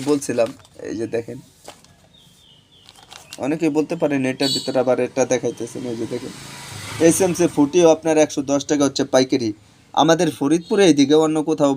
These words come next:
বলতে পারবো না ভাই, আমাদের ফরিদপুরে এইদিকে, আহ, একশো দশ টাকা পাইকারি। আর যদি আপনাদেরকে দেখাই, যে দেখেন, আমার নাম রবিউল, এই যে একশো দশ টাকা পাইকারি। কিন্তু এটা যদি আমি বাই করি, এই যে লোগোটা, আর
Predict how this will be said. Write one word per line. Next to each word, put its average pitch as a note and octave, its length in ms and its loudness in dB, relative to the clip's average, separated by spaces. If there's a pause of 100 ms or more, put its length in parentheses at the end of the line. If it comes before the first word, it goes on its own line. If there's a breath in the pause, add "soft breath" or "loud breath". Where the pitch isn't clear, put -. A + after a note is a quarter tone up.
বলতে C#3+ 200 -4
পারবো C#3+ 240 -2
না A#2+ 120 -4
ভাই, A#2+ 220 -4
আমাদের B2 420 -6
ফরিদপুরে C3+ 420 -2 (140)
এইদিকে, C#3+ 300 0
আহ, - 920 2 (200)
একশো D3+ 220 0
দশ C#3+ 200 2 (100)
টাকা D3+ 180 6
পাইকারি। C3+ 480 -2 (380)
আর B2 200 -4
যদি C3+ 160 -2
আপনাদেরকে C3 540 -4
দেখাই, A#2+ 360 0
যে A#2+ 180 -8
দেখেন, A#2 200 -6
আমার A#2 240 -6
নাম A#2 140 -6
রবিউল, A2+ 420 -6
এই D#2 160 -10
যে B2+ 80 -8 (640 soft breath)
একশো C3+ 280 -2
দশ C3 280 0
টাকা C3+ 180 0
পাইকারি। C3+ 480 -2 (380)
কিন্তু C#3 280 -4
এটা C#3 160 -4
যদি C3+ 260 -4
আমি B2 100 -8
বাই A#2+ 220 0
করি, B2 220 -10
এই A#2+ 80 -16
যে B2 60 -4
লোগোটা, B2+ 600 -6 (720)
আর A#2+ 160 2